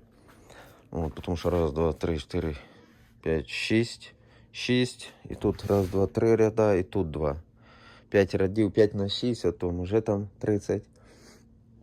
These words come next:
І тридцять один, тридцять два, тридцять три, тридцять чотири десь тюка всіх. Ну, то есть, вже вистачить. Хоча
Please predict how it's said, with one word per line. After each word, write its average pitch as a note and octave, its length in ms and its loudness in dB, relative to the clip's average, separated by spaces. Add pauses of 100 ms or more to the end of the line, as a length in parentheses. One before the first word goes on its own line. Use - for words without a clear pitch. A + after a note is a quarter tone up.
(640)
І F#2 420 2 (840)
тридцять - 440 -8
один, A#2 340 -2
тридцять E2+ 260 -12
два, G2 140 -2
тридцять - 280 -14
три, G#2 140 -4
тридцять G2+ 300 -6
чотири F2 360 -6
десь D2+ 180 -6
тюка - 280 -14
всіх. - 440 -14 (480)
Ну, F#2 60 -6
то F2+ 180 -2
есть, - 280 -4 (520)
вже F2 180 0
вистачить. - 720 -4 (160)
Хоча F2 360 -2